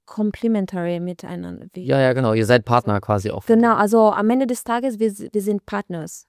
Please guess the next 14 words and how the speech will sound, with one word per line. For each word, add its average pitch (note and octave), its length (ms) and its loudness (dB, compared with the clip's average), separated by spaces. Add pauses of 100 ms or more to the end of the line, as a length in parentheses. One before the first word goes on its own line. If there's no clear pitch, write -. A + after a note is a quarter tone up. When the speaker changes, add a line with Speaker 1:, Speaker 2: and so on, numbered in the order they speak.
Speaker 2:
Aber, A#2 420 4 (180)
aber A#2+ 160 2
wir B2 80 6
sehen B2+ 200 4
ja D#3 100 0
auch - 180 -2
grad E3 220 -4
draußen, C#3 280 0
dass A2+ 160 -8
viele D3+ 220 -8
von C3 160 0
den A#2+ 160 -2
Digitalplattformen A#2 1040 -4
z-, - 180 -16